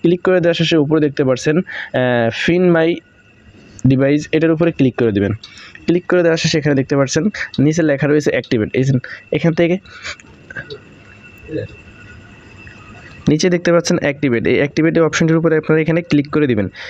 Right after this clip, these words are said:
ক্লিক করে দেওয়ার শেষে আপনাদের এটা কিন্তু ডি-, ডিঅ্যাক্টিভ হয়ে যাবে। সেমভাবে আপনারা যে কাজটি করবেন, এই যে link to, আহ, Windows, এটার উপরে ক্লিক করে দিবেন। ক্লিক করে দেওয়ার শেষে আপনাদের এখানে কিন্তু, আহ, অ্যাক্টিভ দেখাবে। আপনারা এখান থেকে যে কাজটি করবেন, এখান থেকে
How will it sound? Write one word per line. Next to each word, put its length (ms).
ক্লিক 200
করে 120
দেওয়ার 120
শেষে 140
আপনাদের 260
এটা 160
কিন্তু 160
ডি-, 320
ডিঅ্যাক্টিভ 440
হয়ে 200
যাবে। 200
সেমভাবে 400
আপনারা 240
যে 80
কাজটি 260
করবেন, 260
এই 60
যে 100
link 480
to, 80
আহ, 640
Windows, 340
এটার 140
উপরে 180
ক্লিক 240
করে 140
দিবেন। 200
ক্লিক 180
করে 120
দেওয়ার 160
শেষে 160
আপনাদের 280
এখানে 260
কিন্তু, 260
আহ, 640
অ্যাক্টিভ 340
দেখাবে। 400
আপনারা 200
এখান 180
থেকে 160
যে 120
কাজটি 260
করবেন, 180
এখান 180
থেকে 200